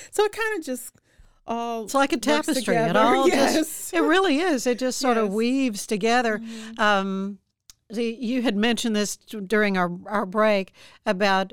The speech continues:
Speaker 2: having the, the last film that Anne Heche
Speaker 1: Oh my
Speaker 2: was
Speaker 1: gosh.
Speaker 2: in. Tell me about that.
Speaker 1: So excited about that. Um, I have a good relationship with the film's publicist, who's in L A.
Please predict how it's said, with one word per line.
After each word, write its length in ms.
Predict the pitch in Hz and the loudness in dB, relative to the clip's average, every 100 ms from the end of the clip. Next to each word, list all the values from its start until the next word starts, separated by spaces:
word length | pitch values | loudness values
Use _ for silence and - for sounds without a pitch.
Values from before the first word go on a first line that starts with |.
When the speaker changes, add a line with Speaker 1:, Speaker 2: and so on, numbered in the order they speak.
| 269 | -10
Speaker 2:
having 400 | 190 233 214 208 | -4 -2 0 -2
the, 200 | 196 190 220 | -2 -2 -4
the 80 | 233 | -4
last 400 | 220 214 208 - | 0 0 -2 -6
film 160 | 226 | -4
that 140 | 202 196 | -2 -2
Anne 180 | 190 180 | -2 -2
Heche 500 | 185 180 156 - - 247 - | -4 -4 -6 -10 -12 -14 -10
Speaker 1:
Oh 160 | 339 | -8
my 140 | 277 254 | -6 -4
Speaker 2:
was 300 | 247 240 233 | -2 -2 -4
Speaker 1:
gosh. 60 | |
Speaker 2:
in. 180 | 214 208 | -4 -6
Tell 180 | - 262 | -4 -4
me 140 | 254 | -2
about 260 | 247 240 214 | -4 -6 -6
that. 280 | 226 220 247 _ _ - | -8 -10 -14 _ _ -14
Speaker 1:
So 360 | - 294 302 294 | -2 -2 0 -2
excited 560 | 240 - 233 226 220 | -6 -8 -8 -4 -4
about 360 | 202 190 185 - | -6 -10 -10 -12
that. 560 | 185 180 175 165 165 - | -12 -10 -10 -12 -14 -16
Um, 580 | 208 196 190 185 180 180 | -12 -12 -12 -10 -12 -10
I 80 | - | -10
have 240 | 214 247 | -10 -10
a 60 | 214 | -12
good 260 | 190 226 202 | -10 -10 -8
relationship 720 | 196 185 196 208 185 190 175 | -10 -10 -10 -12 -8 -8 -8
with 160 | 175 | -10
the 80 | - | -12
film's 380 | 175 196 185 180 | -10 -10 -8 -12
publicist, 800 | - 185 185 185 - 165 190 - | -8 -8 -6 -12 -8 -8 -8 -10
who's 180 | 190 175 | -10 -8
in 140 | 175 | -8
L 200 | 180 196 | -6 -6
A. 400 | 170 160 160 165 | -6 -6 -10 -14